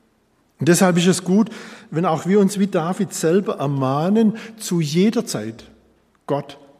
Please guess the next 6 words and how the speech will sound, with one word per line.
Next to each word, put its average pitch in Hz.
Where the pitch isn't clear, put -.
zu -
loben. 104
Und 139
das 139
Erste 185
ist, -